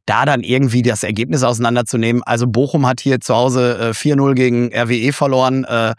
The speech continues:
Preußen Münster hat, äh, eins null gegen Havelse verloren, also solche Testspiele, die sind dafür da, um ein paar Spielern, und das war ja das Wichtigste, äh, Gantenbein,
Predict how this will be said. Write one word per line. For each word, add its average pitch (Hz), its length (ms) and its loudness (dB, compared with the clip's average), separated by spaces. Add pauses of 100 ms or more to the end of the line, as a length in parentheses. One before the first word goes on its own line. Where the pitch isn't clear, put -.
(220)
Preußen 139 300 -2
Münster 139 280 0
hat, 117 200 -2
äh, 110 140 -6
eins 120 240 -6
null 131 100 0
gegen 123 240 2
Havelse 135 360 0
verloren, 123 440 2
also 117 200 -4
solche 113 280 -6
Testspiele, 110 460 -6 (360)
die 127 60 -4
sind 127 160 0
dafür 143 240 0
da, 127 220 2
um 131 160 0
ein 135 120 2
paar 123 160 -2
Spielern, 143 400 0
und 113 120 0
das 127 180 -2
war 123 80 4
ja 113 60 0
das 113 160 -4
Wichtigste, 139 560 -2 (340)
äh, 131 260 0
Gantenbein, 131 840 0